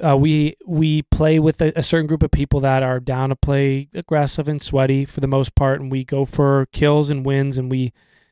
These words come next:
we, uh, we're pillaging a lot of teams <laughs> in a hilarious manners. Like, just whatever. And like, like Cheek said, like Mike said, um,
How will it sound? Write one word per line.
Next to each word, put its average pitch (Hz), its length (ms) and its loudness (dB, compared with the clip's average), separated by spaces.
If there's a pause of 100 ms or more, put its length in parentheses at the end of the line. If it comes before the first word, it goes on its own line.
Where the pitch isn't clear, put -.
(120)
we, 131 480 2
uh, 127 380 -4 (160)
we're 147 380 2
pillaging 151 520 0
a 135 60 0
lot 139 200 0
of 131 120 -6
teams 131 480 -4 (180)
<laughs> - 220 -18
in 147 120 0
a 143 60 2
hilarious 139 800 2
manners. 127 540 -4 (420)
Like, 151 260 0
just - 360 0 (540)
whatever. 170 420 2
And 151 340 -4 (300)
like, 160 260 -4 (100)
like 165 220 -6
Cheek - 280 -6
said, 135 380 -2
like 143 160 -2
Mike 151 240 0
said, 131 460 -2 (420)
um, 139 460 0